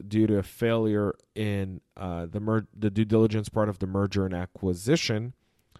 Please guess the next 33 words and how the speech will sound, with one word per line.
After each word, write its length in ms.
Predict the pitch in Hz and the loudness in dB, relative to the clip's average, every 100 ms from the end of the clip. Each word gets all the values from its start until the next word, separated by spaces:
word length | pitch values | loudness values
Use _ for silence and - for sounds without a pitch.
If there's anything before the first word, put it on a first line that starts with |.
| _ _ _ _ | _ _ _ _
on 300 | 104 107 104 - | 0 0 0 -4
a 140 | 104 | -6
cyber 400 | 98 - 120 117 | -4 2 4 4
attack 240 | 113 117 104 | 2 -2 -2
that 100 | 107 | -2
happened 320 | 107 113 101 | -2 -2 -8
four 400 | - 143 139 139 | 0 6 8 8
years 420 | 127 131 127 113 - - | 6 4 4 0 -8 8
earlier 640 | 135 139 120 98 92 90 _ | 12 12 10 6 2 0 _
at, 220 | 104 101 - | -4 -4 -4
at 300 | 107 104 - | -4 -4 -4
Starwood 680 | - - 101 98 98 95 95 _ _ _ _ - | -10 2 4 4 4 2 -2 _ _ _ _ -12
that 360 | 104 104 - | -2 0 0
was 320 | 104 104 92 _ _ _ _ _ _ | 0 0 0 _ _ _ _ _ _
thought 340 | 139 143 - | 4 4 2
to 80 | 123 | 0
have 260 | 104 87 | 0 -2
been 300 | 82 101 95 - _ _ _ _ | -2 -2 -4 -12 _ _ _ _
taken 280 | - 117 117 | -2 -2 0
out 160 | 110 107 | 0 -2
of 140 | 101 | -2
their 120 | 98 | -6
entire 400 | 85 107 156 151 | -6 -2 4 4
systems, 540 | 127 123 110 113 110 107 | 4 -2 -2 -4 -4 -4
but 220 | 92 69 | -2 2
really 280 | 107 107 104 | 4 4 2
remnants 520 | 98 101 104 104 - | 0 0 0 -4 -6
of 100 | 98 | -6
it 140 | 98 | -6
stayed 340 | - - 90 90 | -8 -6 -2 2
in. 280 | 151 156 - - | 2 2 -4 -6
And 180 | 107 101 | -6 -2
then 220 | 98 | -2